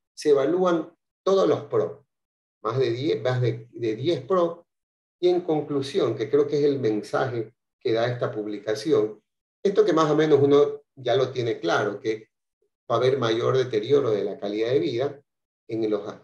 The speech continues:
dominios de salud física como la mental, que incluso aquel paciente que tiene la enfermedad leve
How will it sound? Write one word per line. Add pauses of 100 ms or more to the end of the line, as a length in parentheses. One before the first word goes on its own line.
dominios
de
salud
física
como
la
mental, (380)
que
incluso
aquel
paciente
que
tiene
la
enfermedad
leve